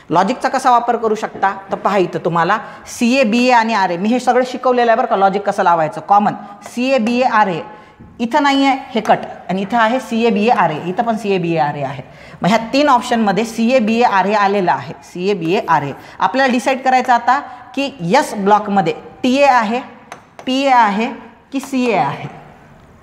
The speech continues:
हे तीनपैकी, sorry, एनए आहे, ह्या तीनपैकी एक ठरवायचं आहे. आता सीए म्हणजे तुमचं calcium असते पहा, मग कॅल्शियमच्या सोबतच असणार ना sodium.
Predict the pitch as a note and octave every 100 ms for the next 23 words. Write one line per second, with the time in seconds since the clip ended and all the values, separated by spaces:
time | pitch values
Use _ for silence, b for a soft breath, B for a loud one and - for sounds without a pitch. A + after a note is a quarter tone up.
0 | - - A3 B3+ B3 A#3+ A3 A#3 G#3+ C#3+
1 | F#3+ A#3+ B3 D#3 C3+ - B B - A3+
2 | C#4 C#4+ C4+ A#3+ B3 B3+ - A#3+ G#3 D#3+
3 | D#3+ C#3 D3+ B B G3+ A#3+ A#3 B3+ C4+
4 | C4+ C4 C4+ B3+ A#3+ - A3 A3+ - B3+
5 | A#3 - G#3+ F#3 G#3+ B B - G3 -
6 | A3 A3+ - D4 C#4+ D4 C#4+ C#4+ D4 D4
7 | - A#3 A#3+ C#4+ B3 A3+ G#3